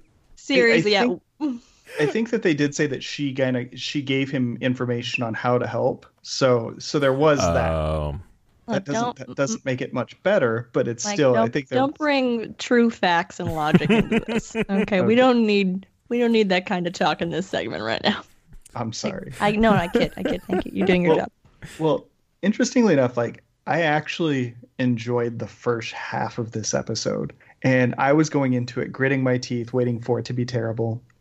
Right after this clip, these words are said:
Speaker 2: and terrible cyber u-, uniform aside, and Ianto being a complete moron aside,
Speaker 3: <laughs>
Speaker 2: I thought there was some positive things about it.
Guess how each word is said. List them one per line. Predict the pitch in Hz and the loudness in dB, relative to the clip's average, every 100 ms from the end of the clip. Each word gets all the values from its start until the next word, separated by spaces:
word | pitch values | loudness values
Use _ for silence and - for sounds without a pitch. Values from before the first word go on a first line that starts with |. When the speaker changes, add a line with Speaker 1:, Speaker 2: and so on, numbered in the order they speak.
| - | 0
Speaker 2:
and | 127 123 120 113 110 - _ _ _ - | 2 4 4 0 -4 -12 _ _ _ -4
terrible | - 175 139 127 | 4 4 4 2
cyber | 131 123 120 | 2 0 0
u-, | 120 120 147 | -4 -6 -4
uniform | 123 120 120 117 | -4 -2 -4 -4
aside, | 123 117 120 127 - - - - - | -4 -4 -4 -8 -12 -20 -20 -12 -2
and | 123 117 117 | 0 0 -2
Ianto | - 131 123 127 123 | 0 2 4 2 0
being | 127 117 | 0 -2
a | |
complete | 117 131 131 123 | -2 -2 0 0
moron | 117 123 139 143 117 | 0 4 4 4 2
aside, | 110 - - 98 131 - | -2 -6 -8 -8 -6 -2
Speaker 3:
<laughs> | 196 440 - _ | 0 0 -2 _
Speaker 2:
I | - | -2
thought | - 185 | 2 2
there | 208 | 4
was | 190 | 0
some | 220 196 | -2 -8
positive | - 208 240 147 123 | -6 -8 -6 -6 -8
things | 123 113 107 | -8 -10 -10
about | 107 - - | -12 -12 -12
it. | - | -14